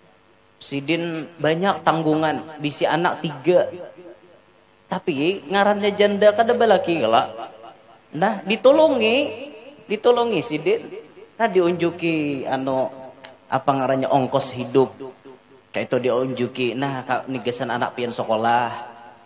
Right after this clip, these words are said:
ini nagesan pian, kayak itu. Malah je pian ni repotnya saban bulan, ma atari ulun, "Oh, kada apa-apa, Bu ai." Inggih.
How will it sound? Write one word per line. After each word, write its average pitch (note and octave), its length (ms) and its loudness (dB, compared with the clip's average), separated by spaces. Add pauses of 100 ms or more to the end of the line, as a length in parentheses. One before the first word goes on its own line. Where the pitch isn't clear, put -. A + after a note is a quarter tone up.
(120)
ini B2+ 80 -4
nagesan A2+ 480 -4
pian, A2+ 640 -2
kayak G2+ 240 -8
itu. G2 160 -4 (880)
Malah C#3+ 480 2
je D3 80 2
pian C#3+ 320 0
ni D3+ 80 -2
repotnya D3 480 0
saban C#3+ 400 0
bulan, C#3+ 320 4
ma C3 160 2
atari C3+ 240 2
ulun, C3+ 240 0
"Oh, - 160 0
kada G#2 240 -4
apa-apa, G2+ 880 2
Bu A2+ 160 -2
ai." A2+ 400 -2 (480)
Inggih. A#2 960 0